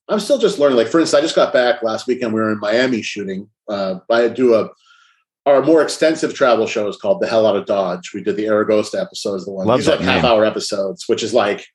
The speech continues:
Speaker 1: I
Speaker 2: Yeah.
Speaker 1: mean, for two people to produce a half hour episode, I mean, it takes us,
Speaker 2: Mm-hmm.
Speaker 1: usually you have, like, ten people on that endeavor, you know? So we just shot in Miami last weekend, and we were focusing on, like, neighborhoody places and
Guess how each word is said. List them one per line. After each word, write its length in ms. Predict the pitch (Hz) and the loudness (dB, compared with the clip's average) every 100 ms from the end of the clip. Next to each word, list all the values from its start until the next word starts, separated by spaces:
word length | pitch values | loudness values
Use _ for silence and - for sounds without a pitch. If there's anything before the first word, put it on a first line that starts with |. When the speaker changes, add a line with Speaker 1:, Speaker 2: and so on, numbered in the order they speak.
| _ _ _ | _ _ _
Speaker 1:
I 60 | 101 | 0
Speaker 2:
Yeah. 80 | - | 0
Speaker 1:
mean, 80 | - | 0
for 80 | |
two 180 | - 226 | 0 0
people 240 | 214 190 175 | 2 2 2
to 100 | - | 2
produce 260 | 131 131 139 | 0 -2 0
a 40 | |
half 200 | 117 117 | 0 2
hour 160 | 107 101 | 2 0
episode, 420 | 104 113 113 101 | -2 0 0 0
I 40 | |
mean, 140 | 98 104 | -4 -4
it 60 | |
takes 240 | - 98 - | -4 -6 -8
us, 340 | 90 - - _ _ _ | -10 -12 -18 _ _ _
Speaker 2:
Mm-hmm. 120 | 107 | 0
Speaker 1:
usually 220 | 202 185 170 | 2 4 4
you 60 | |
have, 140 | 151 123 | 4 2
like, 180 | 110 - _ _ _ | 0 -4 _ _ _
ten 240 | - 135 113 | -4 -2 -2
people 320 | 110 107 98 | -4 -4 -6
on 200 | 101 95 | -6 -6
that 240 | 92 92 - | -6 -8 -10
endeavor, 420 | 110 98 92 92 92 | -14 -8 -6 -6 -6
you 100 | 92 | -6
know? 220 | 95 107 - - _ | -8 -12 -20 -20 _
So 280 | - 180 147 | -2 2 2
we 80 | 156 | 2
just 160 | 170 175 | 0 2
shot 200 | 185 151 | 0 0
in 60 | |
Miami 360 | 127 127 131 123 | 0 2 2 2
last 300 | 113 107 - | 2 0 -2
weekend, 260 | 107 107 107 | -4 -4 -2
and 100 | 107 | -2
we 60 | |
were 80 | 104 | 0
focusing 360 | 120 113 101 110 | 0 0 -2 -4
on, 100 | 101 | -2
like, 180 | 98 | -4
neighborhoody 500 | 107 107 113 110 101 | 0 2 2 2 -2
places 540 | - 107 104 107 104 101 | -2 0 0 0 -2 -2
and 180 | 90 | -6